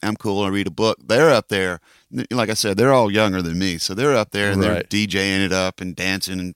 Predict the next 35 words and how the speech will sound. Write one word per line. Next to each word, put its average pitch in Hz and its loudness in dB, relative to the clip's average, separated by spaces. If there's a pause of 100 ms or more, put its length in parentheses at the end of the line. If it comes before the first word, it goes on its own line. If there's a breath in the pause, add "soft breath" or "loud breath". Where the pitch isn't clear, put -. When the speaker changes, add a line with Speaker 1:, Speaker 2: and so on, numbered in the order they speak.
(160)
Speaker 1:
playing 101 -2
music. 135 -6
Speaker 2:
Right. 87 -6 (380 loud breath)
Well, 190 4
so, 185 4 (100)
so - 0
how 180 0
does 220 -2
it, 156 -6 (120)
y-, 143 -14
you 147 -8
know, 123 -6
y-, 110 -18
you're 131 -4
part, 147 -2 (220)
I 120 -10
mean, 113 -8
you're, 110 -8
you're 113 -4
all 127 0
musician, 113 -6
but 101 -12
you're 113 -4
also 98 -8
a 90 -10
business 107 -8
guy. 87 -8
You 98 -12
gotta 127 -4
manage 104 -10
a - -14
group 98 -12
of 90 -12
people 95 -8
to 90 -10